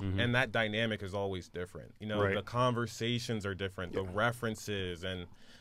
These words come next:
Speaker 2: I think the, the ability to fit in and, like,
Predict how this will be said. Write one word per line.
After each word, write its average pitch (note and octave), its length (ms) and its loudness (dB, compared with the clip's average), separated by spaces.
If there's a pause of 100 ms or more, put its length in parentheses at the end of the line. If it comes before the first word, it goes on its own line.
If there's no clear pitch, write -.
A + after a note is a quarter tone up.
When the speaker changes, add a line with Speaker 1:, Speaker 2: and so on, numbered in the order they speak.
(120)
Speaker 2:
I E3 120 2
think G3+ 300 0
the, - 140 6
the B2+ 220 2
ability B2 600 2
to G#2 120 -4 (140)
fit A#2+ 220 2
in A#2+ 280 4
and, G#2 240 0
like, F#2+ 240 0